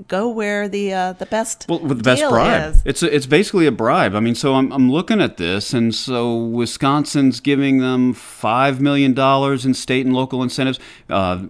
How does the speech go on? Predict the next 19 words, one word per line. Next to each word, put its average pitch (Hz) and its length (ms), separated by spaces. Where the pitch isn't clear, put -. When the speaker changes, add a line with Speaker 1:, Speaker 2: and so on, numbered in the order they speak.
Speaker 2:
a 98 80
million 131 400
dollars 135 440
in 123 160
building 120 420
roads, 127 540
and, 95 360
uh, 90 220
state 131 380
tax 113 320
credits 135 380
for - 80
meeting 120 300
job 101 280
Speaker 1:
Right. 127 100
Speaker 2:
creation 127 420
and 117 80
wage 120 220
requirements. 131 480